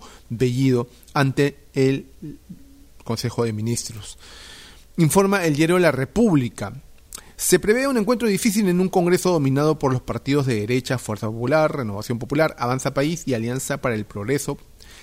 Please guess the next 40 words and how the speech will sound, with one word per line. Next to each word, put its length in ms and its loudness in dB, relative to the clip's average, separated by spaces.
que 100 0
buscan 380 0
desde 180 0
la 100 2
vacancia 320 0
presidencial 640 -2
hasta 280 -2
la 100 -2
negación 480 -4
de 80 -2
las 120 -4
principales 420 -4
promesas 520 -6
del 120 -8
nuevo 160 -4
gobierno. 460 -2
La 80 -2
oposición 680 0
ha 60 -2
cuestionado 460 -2
a 40 0
diferentes 440 -4
integrantes 380 -6
del 100 -8
gabinete 420 -2
por 160 4
sus 160 -12
cualidades 420 2
profesionales, 680 -4
su 300 -2
cercanía 580 0
al 100 -2
presidente 440 -4
y 40 -4
fundador 380 -2
de 60 0
Perú 200 -2
Libre, 260 0
Vladimir 440 -2
Cerrón, 380 -2